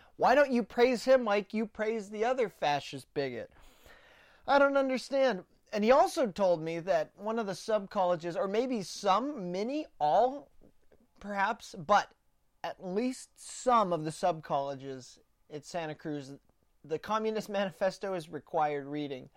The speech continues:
which explains why these people are all violent and fucking retarded. So another thing that happened was this O S U Somalia goes on a knifing spree. Yeah, this, this is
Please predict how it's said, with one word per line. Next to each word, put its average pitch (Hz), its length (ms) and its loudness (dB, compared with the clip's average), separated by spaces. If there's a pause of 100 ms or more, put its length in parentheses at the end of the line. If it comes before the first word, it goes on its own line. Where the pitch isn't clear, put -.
(320)
which 208 240 -6
explains 214 560 -2
why 185 160 2
these 175 160 -6
people 185 300 -4
are 165 120 4
all 151 380 0
violent 160 580 2
and 135 300 -8 (240)
fucking 180 420 -4
retarded. 147 640 0 (1400)
So 277 320 12
another 277 340 10
thing 247 200 6
that 247 100 6
happened 240 400 2
was 190 180 0
this 185 240 -6 (420)
O 208 140 8
S 220 220 4
U 220 140 0
Somalia 190 840 4
goes 190 200 -2
on 180 100 -2
a 170 80 0
knifing 180 480 -4
spree. 214 480 0 (1160)
Yeah, 160 180 0
this, 185 380 -4
this 226 280 -4
is 233 260 -8